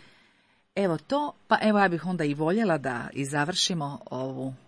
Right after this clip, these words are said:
emisiju, ovaj naš susret uoči misnog slavlja u Križevcima, molitvom Svetom Marku Križevčaninu, koju, evo, mi u Križevcima redovito molimo. Napisao je fra Bonaventura Duda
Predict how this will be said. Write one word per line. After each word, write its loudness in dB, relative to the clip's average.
emisiju, 0
ovaj 0
naš -2
susret -2
uoči -2
misnog -4
slavlja 2
u -2
Križevcima, -2
molitvom 6
Svetom 2
Marku 0
Križevčaninu, 2
koju, 4
evo, 2
mi 2
u -4
Križevcima 0
redovito 0
molimo. 4
Napisao 2
je 0
fra 0
Bonaventura -2
Duda -2